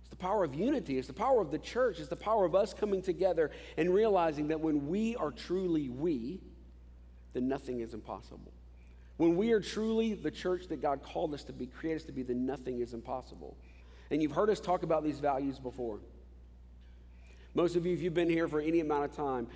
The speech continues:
I mean, just today we spoke about a couple of these values already today, because we're gonna talk about them all the time. And today I wanna open up the very first one. Most of them, they're not necessarily in an order. Um, there isn't an order of importance or anything like that. But the very first one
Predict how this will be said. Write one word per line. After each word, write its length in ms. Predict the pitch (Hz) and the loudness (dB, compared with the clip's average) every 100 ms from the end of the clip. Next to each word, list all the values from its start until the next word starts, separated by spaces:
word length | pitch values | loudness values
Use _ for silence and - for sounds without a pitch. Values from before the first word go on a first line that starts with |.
| - - | -12 0
I 120 | 139 | 2
mean, 240 | 143 143 | 4 2
just 320 | 135 208 208 - | 4 2 2 0
today 360 | 175 190 202 | 4 6 6
we 180 | 147 143 | 4 0
spoke 380 | 131 151 135 - | -2 0 0 0
about 240 | 127 123 | 0 2
a 40 | 123 | 0
couple 260 | 131 123 | -4 -4
of 60 | 117 | -2
these 160 | 120 117 | -2 0
values 380 | 117 117 117 | 0 0 -4
already 400 | 135 165 175 180 | 0 4 4 2
today, 320 | 139 110 92 71 - - - - - - - - | 0 -6 -8 -10 -16 -20 -20 -20 -20 -20 -16 -6
because 240 | 143 147 | -4 0
we're 60 | 165 | 2
gonna 120 | 170 | 0
talk 300 | - 160 170 | 0 -6 -4
about 200 | 156 143 | 0 2
them 120 | 131 | 2
all 160 | 135 139 | 0 0
the 80 | 135 | -2
time. 260 | 156 139 | -2 0
And 80 | 135 | 0
today 240 | 165 180 | 0 2
I 40 | 185 | 4
wanna 180 | 175 147 | 2 0
open 240 | 151 160 | 0 -2
up 100 | 147 | -2
the 80 | 135 | -4
very 280 | 123 151 151 | -2 -2 -2
first 320 | - 135 - | -4 -8 -6
one. 220 | 143 127 - - - - | -2 -2 -4 -18 -18 -4
Most 280 | 151 220 226 | 2 2 2
of 120 | 208 | 2
them, 360 | 190 190 180 147 | 4 4 2 2
they're 140 | 175 | 2
not 260 | 170 180 180 | 4 2 0
necessarily 600 | 175 160 175 170 156 147 | -4 -4 -2 0 0 0
in 80 | 147 | 0
an 80 | |
order. 340 | 131 139 180 233 - - - - - | 2 2 0 -6 -12 -20 -20 -16 -2
Um, 280 | 143 143 135 | 2 2 4
there 180 | 147 165 | 4 4
isn't 200 | 156 165 | 2 2
an 100 | 139 | 2
order 240 | 143 151 | 4 2
of 100 | 147 | 2
importance 580 | 147 - 123 143 147 139 | -2 -2 -2 -2 -4 -4
or 60 | |
anything 240 | 139 143 147 | -4 -2 -2
like 200 | 135 131 | -2 0
that. 280 | 143 147 - - - | 0 0 -8 -18 -8
But 120 | - 143 | -4 0
the 80 | |
very 380 | 139 139 196 240 | 0 2 4 2
first 360 | 226 220 196 151 | 0 0 0 0
one 460 | 165 170 135 127 | 2 4 4 2